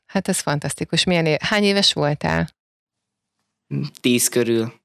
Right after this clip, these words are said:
Speaker 2: egy horgásztáborban fogtam.
Speaker 1: Hát ez fantasztikus. Hol volt ez a horgásztábor?
Speaker 2: Ö, Bács-Bokodon,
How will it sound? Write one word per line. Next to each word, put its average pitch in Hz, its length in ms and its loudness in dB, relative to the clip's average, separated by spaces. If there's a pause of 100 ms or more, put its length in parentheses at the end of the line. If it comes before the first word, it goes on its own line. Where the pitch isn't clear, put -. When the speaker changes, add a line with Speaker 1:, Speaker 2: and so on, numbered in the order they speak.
(140)
Speaker 2:
egy 117 240 -2
horgásztáborban 104 1300 0 (520)
fogtam. 107 560 -4 (600)
Speaker 1:
Hát 190 240 -2
ez 165 120 -6
fantasztikus. - 640 -2
Hol 156 240 2
volt 156 220 -2
ez 160 100 -2
a 160 140 -2
horgásztábor? 160 840 -2 (400)
Speaker 2:
Ö, 135 280 2
Bács-Bokodon, 127 1040 0